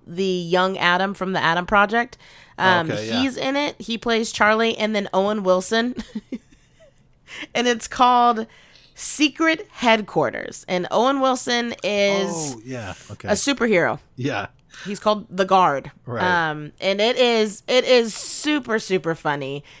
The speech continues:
Speaker 1: It's P G. It's clean. I mean, it's got little teenager kid humor. Um, just, it's funny. It, it's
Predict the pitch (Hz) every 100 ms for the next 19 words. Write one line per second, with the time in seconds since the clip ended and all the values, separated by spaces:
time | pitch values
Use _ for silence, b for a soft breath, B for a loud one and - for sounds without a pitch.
0 | B 202 190 - - 254 262 254 180 208
1 | 202 202 196 185 B B B _ - 214
2 | 208 - - - _ _ 190 208 - -
3 | 254 262 254 247 220 226 220 214 214 220
4 | - - 220 208 - 143 - 196 190 190
5 | 220 220 208 190 - 233 220 208 190 190
6 | 185 - 202 185 - 170 165 165 156 151
7 | 151 b b b - 180 180 170 160 156
8 | - 175 190 240 254 - - - 240 220
9 | - - 190 160 156 156 156 - 190 -
10 | - 196 -